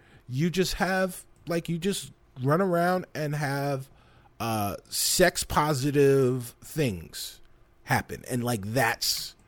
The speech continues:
that's the, the, the, the, uh, the driving force of the game. That, that is, you know, your goal in the game is to just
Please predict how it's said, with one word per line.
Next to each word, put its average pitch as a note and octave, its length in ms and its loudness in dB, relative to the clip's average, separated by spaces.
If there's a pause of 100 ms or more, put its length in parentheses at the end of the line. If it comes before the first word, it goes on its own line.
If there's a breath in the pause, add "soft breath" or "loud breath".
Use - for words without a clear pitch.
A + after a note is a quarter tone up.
(460 soft breath)
that's C3+ 520 2
the, C3+ 240 4
the, A2 460 -2
the, A2 440 0
the, G#2 500 -4
uh, F#2 260 -6 (280 soft breath)
the C#3 80 4
driving B2 480 4
force G#2+ 380 -2
of A2 80 -4
the G2 80 -4
game. F#2 380 -2
That, A#2+ 240 0 (140)
that B2+ 320 0
is, A2 680 -2
you C#3+ 100 0
know, G2+ 140 -2
your G#2 220 -4 (100)
goal G2+ 560 -2
in G#2 180 -8
the G2 60 -8
game G2 360 -8
is - 220 -8
to A#2 80 -10
just - 380 -6